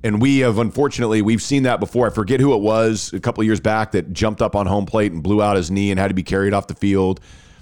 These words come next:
You know, we've seen guys in celebrations at times get hurt. I don't, it's a weird thing. It's a, it's a really strange thing.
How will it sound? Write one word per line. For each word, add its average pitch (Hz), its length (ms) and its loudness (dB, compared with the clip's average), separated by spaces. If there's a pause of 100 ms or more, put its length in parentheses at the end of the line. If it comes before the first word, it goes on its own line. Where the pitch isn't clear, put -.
(120)
You 104 100 -4
know, 95 120 2
we've 110 180 2
seen 123 260 0
guys 104 340 0
in 90 100 -2
celebrations 101 680 -2
at 90 100 -2
times 95 360 -2
get 85 120 -4
hurt. 98 380 -2 (1700)
I 147 140 -4
don't, 165 120 -6
it's 131 360 -4
a 131 60 2
weird 135 400 2
thing. 98 260 -2
It's 87 140 -6
a, 101 140 -2
it's 98 180 -4
a 110 60 0
really 127 420 2
strange 107 480 -2
thing. 73 260 -6